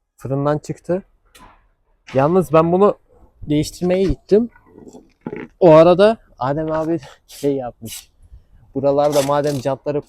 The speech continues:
piyano bilek yap-, yaptık, bunları da boyamış. Benim haberim yoktu. Çok da, da tatlı oldu ya.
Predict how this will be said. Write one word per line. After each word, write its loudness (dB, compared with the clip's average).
piyano -4
bilek -8
yap-, -10
yaptık, -8
bunları -6
da -6
boyamış. -8
Benim -6
haberim -8
yoktu. -10
Çok -14
da, -8
da -6
tatlı -6
oldu -2
ya. -8